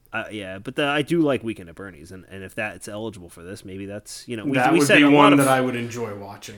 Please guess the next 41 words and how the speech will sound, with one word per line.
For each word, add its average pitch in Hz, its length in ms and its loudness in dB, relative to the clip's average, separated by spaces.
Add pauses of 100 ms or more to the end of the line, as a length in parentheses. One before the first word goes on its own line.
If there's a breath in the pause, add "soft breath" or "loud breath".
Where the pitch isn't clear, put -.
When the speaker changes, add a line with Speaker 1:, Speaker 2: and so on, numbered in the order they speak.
Speaker 2:
yeah. 120 200 -12
Speaker 1:
a 185 100 -4
lot 220 240 2
of 180 140 2
comedies 143 680 0
are, 117 600 -2 (220)
and 110 580 -8 (160)
so 107 320 -6
we 113 140 -4
don't 117 120 -6
wanna 104 140 -12
make 95 160 -12
them 92 120 -18
all 95 180 -14
comedies, 120 560 -4
Speaker 2:
That 170 160 10
Speaker 1:
so, 170 60 8
Speaker 2:
is 165 140 4
Speaker 1:
yeah. - 60 -2
Speaker 2:
true, 175 380 10
but 170 180 10
when, 180 260 10
when 175 200 8
we're 165 180 10
really 156 280 6
desperate 151 520 4
for 131 280 2
a, 123 360 0
a 120 60 -2
movie 120 580 2
or 113 160 -8
something, 117 500 -4
like, - 220 -4
you 262 100 8
Speaker 1:
Or 247 40 10
Speaker 2:
know, - 60 6
Speaker 1:
just 185 200 0
in 170 140 4
a 143 60 4
mood 135 380 2
where, 117 520 -2